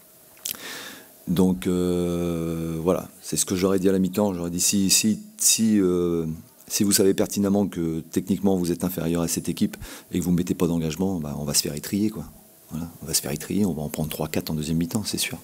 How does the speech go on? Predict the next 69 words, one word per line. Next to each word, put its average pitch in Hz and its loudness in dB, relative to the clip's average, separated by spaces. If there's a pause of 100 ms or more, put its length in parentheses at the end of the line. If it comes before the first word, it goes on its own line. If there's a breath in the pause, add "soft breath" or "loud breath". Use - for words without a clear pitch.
(1120 loud breath)
Moi, 95 6
ce - 2
que 107 2
j'ai 98 6
aimé, 110 8
et 90 4
ce - -14
que 98 0
j'ai 95 2
aimé, 98 4
c'est 104 2
la, 87 2
la 87 2
réaction 90 0
en - 2
deuxième 87 2
mi-temps. 104 2
Et 90 0
là, 87 2
il 87 2
y 87 2
a - 2
eu 85 0
de 82 0
l'agressivité, 98 2
il 101 2
y 90 2
a 85 2
eu 87 0
de 80 -2
la 85 2
présence 87 2
dans 85 0
les, 80 0 (420 loud breath)
sur - 2
les 90 4
décrochages, 92 2
no-, 90 2 (100)
notamment 92 2
des 85 0
attaquantes. 95 0
On 85 -2
a 80 0
été 80 -4
présent, 92 0
et 82 0
ce 78 0
que - -6
j'avais 82 2
demandé, 90 4
et 87 2
ça 82 0
fait 85 -8
dix 80 -2
jours 92 2
que 85 -6
je 87 -2
répétais 82 -2
la 82 4
même 87 4
chose, 92 2
on 82 -2
va, 80 0
faut 98 0
les 90 2
tamponner, 104 0
faut - -4
les 87 0
tamponner. 101 -2